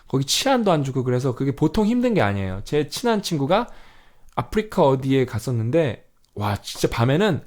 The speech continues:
아무것도 안 보인대요, 진짜. 되게 위험하대요, 그리고. 예? 그러니까 이게 되게 힘들어서, 아, 그렇게 생각하면 되겠네요.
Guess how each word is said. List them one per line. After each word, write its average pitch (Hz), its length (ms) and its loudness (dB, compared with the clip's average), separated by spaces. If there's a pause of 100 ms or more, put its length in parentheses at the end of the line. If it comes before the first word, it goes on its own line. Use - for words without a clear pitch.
(220)
아무것도 349 400 6
안 147 140 6
보인대요, 98 360 0
진짜. 92 360 -8 (260)
되게 196 240 8
위험하대요, 123 520 4
그리고. 90 320 -6 (480)
예? 160 140 -4 (640)
그러니까 196 380 2
이게 180 340 2
되게 165 320 2
힘들어서, 180 640 2
아, 147 120 0
그렇게 254 280 2
생각하면 226 320 2
되겠네요. 95 640 -2